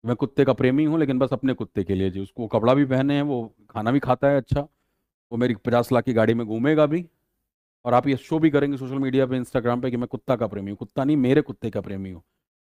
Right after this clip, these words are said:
नहीं तो घर के सामने वो ठंड वाला कुत्ता नहीं मर जाएगा। जबकि इस तरह का प्रेम हमें भरपूर नजर आता है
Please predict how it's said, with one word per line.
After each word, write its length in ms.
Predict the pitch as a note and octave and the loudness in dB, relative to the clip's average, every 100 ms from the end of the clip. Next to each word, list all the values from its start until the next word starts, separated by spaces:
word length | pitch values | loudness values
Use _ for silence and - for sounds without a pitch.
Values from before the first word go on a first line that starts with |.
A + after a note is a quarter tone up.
| - | -6
नहीं 120 | A2+ | -4
तो 100 | A#2 | -2
घर 160 | G#2 A#2 | -2 -2
के 100 | A#2 | -2
सामने 280 | A2+ A2+ B2+ | -2 -2 -2
वो 80 | A#2+ | -6
ठंड 240 | B2 A#2+ | -6 -2
वाला 180 | A#2+ A#2 | 0 -2
कुत्ता 280 | A#2 - D#3 | -4 -4 0
नहीं 200 | D#3 F3 | 2 4
मर 140 | B2 | 2
जाएगा। 340 | F#2+ F2 D#2 E2+ | -2 -8 -10 -12
जबकि 220 | G#2 G#2 C3 | -10 -4 -2
इस 100 | - | 0
तरह 180 | C3+ | -2
का 80 | C3+ | 0
प्रेम 240 | B2+ B2+ A#2+ | 0 0 -2
हमें 180 | B2 | -4
भरपूर 360 | A2 G#2+ D3+ D3+ | -4 -4 -4 -2
नजर 260 | A#2+ G2 F2+ | -4 -4 -6
आता 220 | E2 | -10
है 80 | E2 | -16